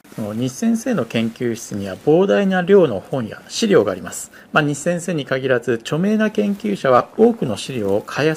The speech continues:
っております。そして誰かに習うというよりも、独学で研究している。まあ、西先生も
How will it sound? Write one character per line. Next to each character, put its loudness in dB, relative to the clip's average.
っ -8
て -8
お -2
り -18
ま -18
す。 -20
そ 2
し -4
て 0
誰 2
か 0
に -6
習 0
う -4
と -6
い -4
う -2
よ -4
り -8
も、 -2
独 0
学 -2
で 0
研 -4
究 -2
し -10
て 0
い -2
る。 -4
ま 2
あ、 2
西 -4
先 -2
生 -2
も -4